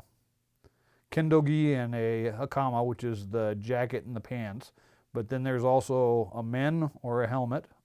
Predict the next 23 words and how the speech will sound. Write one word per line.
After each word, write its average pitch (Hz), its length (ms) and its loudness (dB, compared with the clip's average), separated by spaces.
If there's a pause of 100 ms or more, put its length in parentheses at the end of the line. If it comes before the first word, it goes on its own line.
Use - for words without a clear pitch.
a 113 80 -4
do 110 180 0
or 139 540 2
a 107 40 -6
chest 131 300 -2
protector, 117 540 -8 (640)
a 113 100 -8
tare 147 600 6
or 113 220 0
a 110 40 -2
hip 135 180 -2
and 123 160 -2
groin 135 280 0
protector, 113 640 -4 (560)
and, 110 720 -6
uh, 110 360 0 (1800)
two 151 160 0
gloves 135 340 4
that 127 140 -4
you 135 80 -2
wear 123 160 0
called 120 300 -2
kote. 113 380 -4